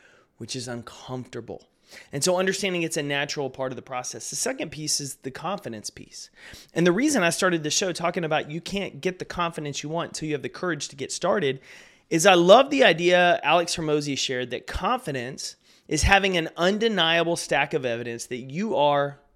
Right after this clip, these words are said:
who you say you are, that you can do the thing you said you wanna do.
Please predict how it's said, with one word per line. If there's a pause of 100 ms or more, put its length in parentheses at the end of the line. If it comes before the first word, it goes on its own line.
(100)
who
you
say
you
are, (380)
that
you
can
do
the
thing
you
said
you
wanna
do.